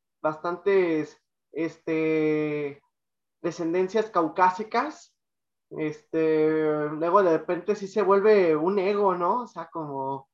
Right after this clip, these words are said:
una, una cuestión de diferencia de, de razas, de discriminación, y, ¿no? A mí me tocaba ver eso cuando de repente me iba a mis viajes por Arandas o a Tepatitlán, pero,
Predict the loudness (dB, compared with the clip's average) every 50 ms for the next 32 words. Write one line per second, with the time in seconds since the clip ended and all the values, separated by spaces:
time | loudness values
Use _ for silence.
0 | _ _ _ _ _ -6 -4 -4 -4 -4 -8 -16 _ -10 -4 -2 -2 -2 -2 -2
1 | -6 -8 -6 -4 -2 0 0 0 -2 -2 -2 -2 -2 -2 -2 -2 0 2 2 2
2 | 2 0 -2 -6 -12 -14 -16 -16 -16 -20 -20 -10 -6 -4 -2 -2 -2 -4 -6 -12
3 | _ _ _ _ _ _ -16 -16 -16 -16 -18 _ _ _ _ -4 -2 0 0 0
4 | 0 2 4 4 4 4 4 2 0 0 0 0 -2 -4 -4 -4 -4 -6 -8 -10
5 | -10 -10 -8 -6 -4 -4 -4 -6 -6 -4 -2 0 0 2 2 2 2 2 2 4
6 | 2 2 2 0 0 -2 -2 -4 -4 0 2 2 2 4 2 2 2 0 0 -2
7 | -4 -2 0 0 0 0 0 0 -2 -4 -6 -8 -10 -8 -4 -4 -2 -2 -2 -4
8 | -6 -6 -6 -8 -6 -6 -4 0 0 2 4 4 4 4 4 2 0 -4 -12 _
9 | _ -4 -4 -2 -2 -2 -4 -4 -4 -6 -8 -8 -4 -2 0 0 2 2 2 2
10 | 2 0 -2 -4 -6 -6 -8 -12 -12 -12 -16 _ _ _ -4 -4 -4 -4 -6 -8
11 | -8 -8 -10 -10 -8 -4 0 2 2 2 2 0 -2 -2 -2 -2 -2 -4 -8